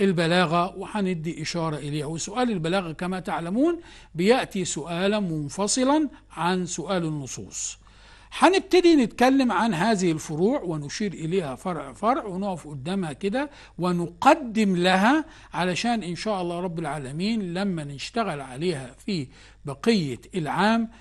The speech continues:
تكون المسألة سهلة وواضحة. فحلقة اليوم هي حلقة إثرائية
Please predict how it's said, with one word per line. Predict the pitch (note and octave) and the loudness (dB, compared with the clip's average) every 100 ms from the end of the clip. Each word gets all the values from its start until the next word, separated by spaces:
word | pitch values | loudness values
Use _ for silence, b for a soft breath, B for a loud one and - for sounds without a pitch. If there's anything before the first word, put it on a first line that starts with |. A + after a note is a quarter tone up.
| B - | B -12
تكون | D#3+ G#3 G3+ | -6 -2 0
المسألة | D#3 C#3+ - F#3+ F3 E3 - | -2 -6 -8 -4 -4 -4 -10
سهلة | - - E3+ D3+ D3+ D3+ D3 | -8 -2 0 0 -2 -4 -6
وواضحة. | C3 C3+ D#3+ - - D#3 B B - | -6 -4 -4 -4 -4 -4 B B -10
فحلقة | B2+ F#3+ B3+ A#3+ F#3+ | 2 6 6 4 -2
اليوم | D#3+ D#3 F3 F3 D#3 | -2 0 0 -2 -2
هي | D3 A2+ | -4 -6
حلقة | - A#3+ A3+ - F#3+ - - | -2 0 0 -2 -6 -6 -6
إثرائية | A#3 - E3+ D#3 D3+ F3 F3 E3 E3 E3 | -6 -6 -6 -4 -4 -2 0 0 -2 -4